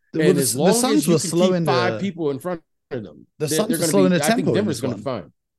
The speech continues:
Speaker 1: The Suns were
Speaker 2: Well,
Speaker 1: slowing
Speaker 2: their
Speaker 1: the tempo
Speaker 2: tempo
Speaker 1: in this one.
Speaker 2: Well,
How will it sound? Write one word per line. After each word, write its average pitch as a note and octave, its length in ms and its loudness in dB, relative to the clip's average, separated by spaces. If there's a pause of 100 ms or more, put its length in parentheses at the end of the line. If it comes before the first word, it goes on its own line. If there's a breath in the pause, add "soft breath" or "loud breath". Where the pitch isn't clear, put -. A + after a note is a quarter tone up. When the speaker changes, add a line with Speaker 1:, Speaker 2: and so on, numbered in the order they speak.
(240)
Speaker 1:
The B2+ 80 -2
Suns G#3+ 280 0
were F#3+ 40 -2
Speaker 2:
Well, G#3 80 -2
Speaker 1:
slowing F#3+ 140 4
Speaker 2:
their G#3+ 80 6
Speaker 1:
the B2+ 60 0
tempo B3+ 200 0
Speaker 2:
tempo E3+ 160 2
Speaker 1:
in A#2+ 60 -4
this G2 140 -10
one. - 220 -14 (1040)
Speaker 2:
Well, - 320 -10